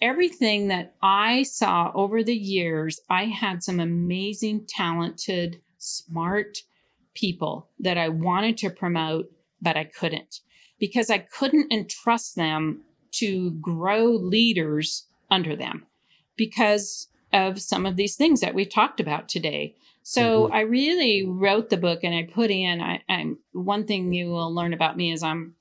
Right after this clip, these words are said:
Speaker 1: a practical person. I love to be motivated, but I really want practical tools to grow. And so I put in self-assessments in this book of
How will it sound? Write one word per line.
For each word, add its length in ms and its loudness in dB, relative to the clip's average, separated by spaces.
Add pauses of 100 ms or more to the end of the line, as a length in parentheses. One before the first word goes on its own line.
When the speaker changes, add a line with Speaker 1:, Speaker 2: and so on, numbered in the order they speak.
Speaker 1:
a 80 -2
practical 600 0
person. 520 0 (380)
I 100 2
love 220 4
to 80 4
be 100 6
motivated, 760 4
but 140 4
I 40 4
really 260 6
want 240 -2
practical 500 -2
tools 480 -2
to 100 -2
grow. 520 -2 (340)
And 180 -2
so 180 2
I 100 0
put 180 -4
in 160 4
self-assessments 880 -2
in 140 -2
this 180 -4
book 420 -8
of 300 -2